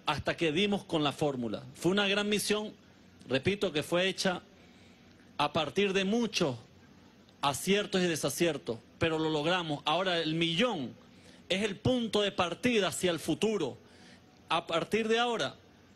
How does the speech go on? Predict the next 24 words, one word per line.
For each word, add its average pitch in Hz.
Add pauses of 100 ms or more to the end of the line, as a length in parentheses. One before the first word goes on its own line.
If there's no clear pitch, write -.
(120)
la 156
meta 214
ya 196
no 208
es 202
el 208
millón, 175
la 160
meta 202
van 214
a 202
ser 214
los 180
tres 214
millones 208
de 175
hogares 190
para 175
todos 240
los 175
viviendos 202
venezolanos. 160 (1040)
El 202
futuro, 202